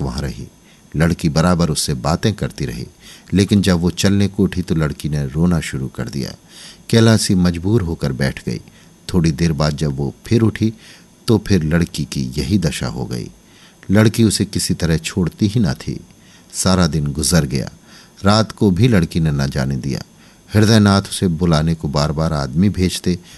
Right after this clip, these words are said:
पर वो लड़की को छोड़कर न जा सकती। उसे ऐसी शंका होती थी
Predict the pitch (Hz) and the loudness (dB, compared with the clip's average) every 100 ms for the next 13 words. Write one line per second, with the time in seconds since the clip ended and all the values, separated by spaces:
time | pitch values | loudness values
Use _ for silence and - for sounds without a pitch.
0 | - - 101 92 90 82 76 - 87 82 | -16 -2 0 2 0 0 -2 -6 -4 -4
1 | - 69 - 64 127 65 - - - - | -2 -6 -6 -6 -6 -6 -6 -8 -10 -14
2 | 50 - - - - - - - 113 131 | -14 -18 -20 -20 -20 -18 -8 0 4 6
3 | 107 101 123 95 - 92 131 139 104 95 | 6 4 2 2 2 2 4 4 4 2
4 | 98 - 101 | 0 0 -4